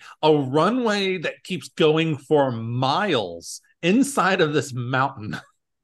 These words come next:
If it is, str-, I mean, Eric, come on.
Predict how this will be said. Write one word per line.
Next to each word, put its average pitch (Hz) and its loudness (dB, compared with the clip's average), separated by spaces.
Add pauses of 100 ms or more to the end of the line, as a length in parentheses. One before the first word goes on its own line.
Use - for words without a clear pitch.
(1500)
If 156 4
it 165 4
is, 127 2
str-, - -4
I 165 2
mean, 170 2
Eric, 147 2
come 147 0
on. 87 -4